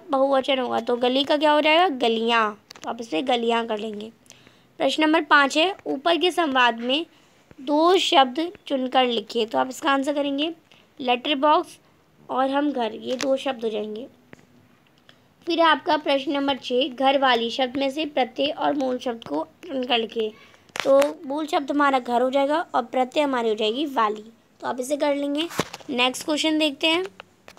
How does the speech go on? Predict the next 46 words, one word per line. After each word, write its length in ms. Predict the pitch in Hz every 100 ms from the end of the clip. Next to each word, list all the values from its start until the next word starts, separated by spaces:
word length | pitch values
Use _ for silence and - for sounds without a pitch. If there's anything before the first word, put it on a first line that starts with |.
| _ - - _ - - -
प्रश्न 280 | 262 269 294
नंबर 220 | 302 339
सात, 340 | 311 294 302 - -
"इस 160 | 359
संवाद 600 | - - 262 254 233 226
में 200 | 240 294
कौन 340 | 294 285 302 302
किससे 300 | 311 320 285
बात 220 | 240 220
कर 160 | 220
रहा 140 | 240 247
है 60 |
और 40 | 269
क्यों?" 240 | - 214 208 - - - -
तो 60 |
आप 120 | 254
इसका 200 | 302 339
आंसर 240 | 302 294 311
करेंगे, 420 | 285 269 277 339 - - _ -
इस 180 | 339
संवाद 360 | 349 277 254 233
में 160 | 247 294
लेटर 280 | 262 254
बॉक्स 320 | 240 262 285 302
लड़की 340 | 240 226 240
से 140 | 233
उसके 280 | 330 - 330
घर 200 | 262 262
ढूंढने 320 | 269 262 247
के 100 | 240
लिए 100 | 277
उसके 240 | 285 - 311
घर 200 | 254 240
का 140 | 285
पता 300 | 302 247 226
पूछ 340 | 214 220 196 202
रहा 100 | 190
है। 100 | 208 _ - - _ _
प्रश्न 340 | - 247 - 294
नंबर 240 | 285 311 - 240
आठ 200 | 220 226
देखते 380 | 233 269 262 294
हैं 140 | 294
हम। 180 | 330 370 _ _ _ _ _ _
प्रश्न 340 | - 302 277 349
नंबर 200 | 339